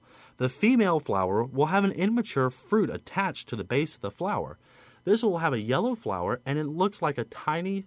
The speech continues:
cucumber right behind that yellow flower. The male flowers are the first flowers on the vine for the season, so don't be alarmed when you don't see any female flowers or any fruit set when it first starts to bloom.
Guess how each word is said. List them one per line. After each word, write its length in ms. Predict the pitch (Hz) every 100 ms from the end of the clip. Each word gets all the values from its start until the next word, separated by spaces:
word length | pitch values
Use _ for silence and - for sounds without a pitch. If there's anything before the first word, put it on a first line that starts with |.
| _
cucumber 560 | - 226 214 104 92 104
right 300 | 98 151 135
behind 400 | 120 170 185 101
that 180 | 92
yellow 280 | 92 87 85
flower. 480 | - 165 202 87 76 _ _ _ _ -
The 100 | 127
male 220 | 175 240
flowers 380 | - 143 151 139
are 40 |
the 100 | 113
first 320 | - 185 240
flowers 560 | - - 156 214 165 113
on 80 | 101
the 80 | 90
vine 340 | 98 101 98
for 120 | -
the 100 | 98
season, 440 | - 240 196 85 85 - -
so 160 | - 160
don't 260 | 151 226 240
be 80 |
alarmed 440 | 247 170 160 151 117
when 120 | 117
you 100 | 123
don't 360 | 107 135 220 220
see 240 | - 127
any 180 | 117 98
female 500 | - 214 240 113 92
flowers 520 | - 101 95 90 107
or 180 | 110 120
any 220 | 185 220
fruit 400 | 147 - 202 240
set 300 | - - 95
when 140 | 92 120
it 120 | 131
first 280 | - 113 117
starts 280 | - 87 -
to 100 | -
bloom. 440 | 98 226 127 76